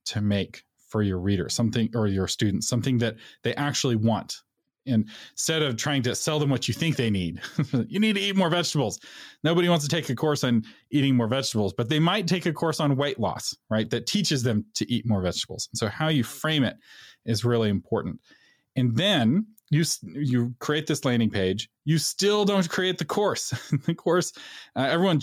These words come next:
wants to jump into course creation, and, and it's still a mistake. So the next step is to, uh, gather beta students,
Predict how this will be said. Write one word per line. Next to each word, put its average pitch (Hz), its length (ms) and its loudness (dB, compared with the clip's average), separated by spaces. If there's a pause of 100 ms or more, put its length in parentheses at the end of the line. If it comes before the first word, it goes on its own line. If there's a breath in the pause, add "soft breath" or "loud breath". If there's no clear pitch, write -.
wants 165 200 0
to 139 60 -6
jump 143 220 2
into 131 160 2
course 143 240 -2
creation, 107 400 0
and, 98 160 2
and 110 220 0
it's - 120 -6
still 151 260 0
a 156 40 2
mistake. 147 460 -2 (400 soft breath)
So - 120 -4
the 120 140 0
next 151 400 2
step - 320 -4 (1080)
is 113 260 2
to, 104 500 2 (600 soft breath)
uh, 104 220 -4 (600)
gather 135 500 0
beta 113 440 0
students, - 540 -4